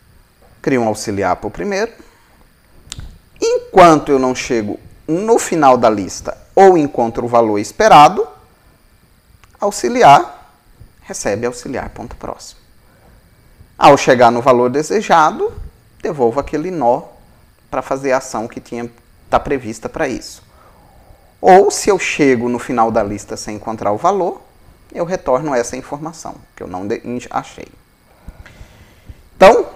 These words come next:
é, os nossos comentários. Os métodos de busca geralmente são utilizados pra retornar um, um nó ou o valor armazenado naquele nó. Muitas vezes você tem um registro, você tá buscando um registro com uma dada-chave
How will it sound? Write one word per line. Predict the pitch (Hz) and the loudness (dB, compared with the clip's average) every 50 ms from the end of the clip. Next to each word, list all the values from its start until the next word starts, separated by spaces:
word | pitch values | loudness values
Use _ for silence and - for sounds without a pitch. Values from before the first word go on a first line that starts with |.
| - - - - - - - | -20 -20 -20 -20 -20 -20 -10
é, | - 151 156 151 151 156 156 151 - - - - - - | -4 -2 0 2 2 2 0 -2 -6 -12 -18 -20 -4 0
os | - 214 165 | 0 2 4
nossos | 170 170 160 147 - - - - | 6 6 6 6 4 -2 -6 -4
comentários. | - 147 135 127 120 117 - 104 - - - - - - - - _ | -2 -2 -2 -2 -2 0 0 0 0 -2 -4 -12 -18 -18 -20 -14 _
Os | - 165 - | -10 -8 -6
métodos | 180 180 190 208 220 220 - 170 139 143 135 | -2 2 2 2 2 2 -2 -4 -4 -6 -6
de | 123 123 | -6 -8
busca | 110 127 156 156 - 156 | -6 -6 -8 -8 -8 -6
geralmente | 139 180 165 170 160 160 180 175 | -6 -4 -4 -2 -4 -6 -8 -10
são | - - - 185 180 180 180 - | -12 -10 -8 -8 -6 -8 -8 -10
utilizados | 175 - - 190 185 170 160 160 156 143 151 170 170 - - | -12 -10 -8 -8 -8 -8 -2 0 0 0 0 -2 -6 -12 -14
pra | - - 180 185 190 196 202 220 220 - _ _ _ _ _ - _ _ _ _ _ - - - | -10 -8 -6 -6 -6 -8 -10 -14 -18 -20 _ _ _ _ _ -20 _ _ _ _ _ -20 -20 -4
retornar | - 226 - - 196 170 139 147 139 143 147 170 190 175 | -4 -4 -2 -2 -4 -4 -4 -4 0 0 2 2 2 0
um, | 151 127 117 113 110 107 107 107 101 107 110 113 _ _ _ _ _ _ _ _ _ - _ - - - - _ - - _ _ _ - - - - - _ _ _ _ - - _ | 0 -2 -6 -8 -8 -10 -10 -12 -12 -14 -16 -20 _ _ _ _ _ _ _ _ _ -20 _ -20 -20 -20 -20 _ -20 -20 _ _ _ -20 -20 -20 -20 -20 _ _ _ _ -20 -12 _
um | 160 185 208 | -4 -2 2
nó | 180 143 131 139 180 - - - - - - - _ | 6 8 8 8 8 6 0 -6 -14 -20 -20 -10 _
ou | - 170 175 180 185 208 214 - | 0 2 4 4 2 2 0 -2
o | - 202 | -4 -4
valor | 196 202 269 247 196 151 160 196 240 196 170 - | 0 2 2 4 6 6 6 6 6 6 4 0
armazenado | 151 151 143 139 - 147 131 120 113 113 107 | 0 2 0 0 0 -2 0 0 0 0 0
naquele | 110 107 - - 113 110 107 | -4 -6 -6 -6 -6 -6 -6
nó. | 92 82 65 - - - - - - | -8 -10 -12 -14 -16 -20 -20 -20 -16
Muitas | - 107 110 127 120 123 | -14 -6 -4 -4 -2 -2
vezes | 143 143 | -4 -4
você | - 180 | -4 -6
tem | 165 - 170 | -4 -4 -6
um | 151 | -4
registro, | 143 151 143 135 131 - 127 131 156 160 - 165 | -4 -2 -4 -4 -4 -4 -4 -4 -4 -6 -8 -12
você | - - 127 | -14 -14 -4
tá | - - | -2 -2
buscando | 120 113 113 113 - - - 117 110 110 | -2 -2 -4 -10 -10 -8 -6 -6 -4 -4
um | 110 | -4
registro | 107 104 107 107 107 98 - - | -6 -6 -6 -6 -8 -8 -10 -12
com | - 110 | -8 -6
uma | 113 113 | -4 0
dada-chave | 113 113 104 104 117 120 - - - - 139 - 190 - - 349 349 | 2 2 2 2 0 -2 -4 -4 -2 2 2 2 2 0 -2 -8 -10